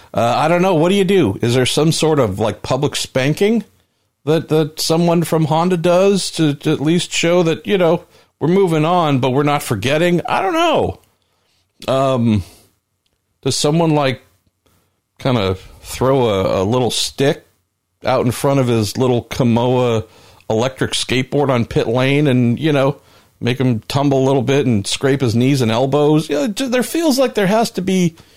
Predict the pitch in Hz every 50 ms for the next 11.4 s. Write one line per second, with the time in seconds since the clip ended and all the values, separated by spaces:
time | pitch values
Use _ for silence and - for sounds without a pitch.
0 | _ _ - - _ _ _ - - - - 240 240 247 226 - - - 185 190
1 | 196 190 170 165 151 143 131 127 - - 139 151 147 151 139 123 120 - _ _
2 | _ _ - - - 202 190 185 165 - - - 113 101 98 - 107 104 101 95
3 | 101 95 95 - 104 101 - - - - - - _ _ _ _ _ _ _ _
4 | _ _ _ _ _ _ _ _ _ _ _ _ - 110 110 110 117 135 135 113
5 | 107 110 107 - _ _ _ _ _ - - 90 110 120 120 110 101 - 127 110
6 | 90 92 98 - - 90 95 90 87 87 90 90 85 - 92 92 90 87 82 -
7 | 87 87 - - - 92 90 87 90 - - - - - - - - - - -
8 | - - 95 - - - - - - - _ - - - - - - - 95 95
9 | 92 90 87 - - - 92 92 - - - - - - - - - - 95 -
10 | - - _ _ _ _ - - - 104 104 104 95 90 - - - 90 - 104
11 | 95 85 85 87 87 87 85